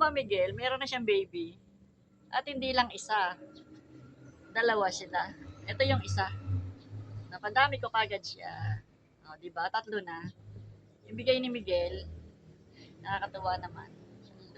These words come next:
Lumaki na siya sa akin. Tapos, meron na siyang dalawang baby. Binukod ko nga tong isa. O, di ba?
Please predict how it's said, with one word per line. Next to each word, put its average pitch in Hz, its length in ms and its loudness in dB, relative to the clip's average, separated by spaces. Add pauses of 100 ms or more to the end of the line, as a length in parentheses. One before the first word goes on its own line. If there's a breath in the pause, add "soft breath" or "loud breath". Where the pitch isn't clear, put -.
(560)
Lumaki 196 240 -8
na 190 80 -8
siya 202 160 -12
sa 185 160 -2
akin. 165 320 -12
Tapos, 185 480 -2
meron 185 240 -4
na 185 80 -6
siyang 180 160 -8
dalawang 175 260 0
baby. 160 380 -10 (640)
Binukod 214 320 -4
ko 208 160 -2
nga 196 100 0
tong 185 220 -8
isa. - 240 -14 (880)
O, 160 240 -8
di 165 160 -6
ba? 175 480 4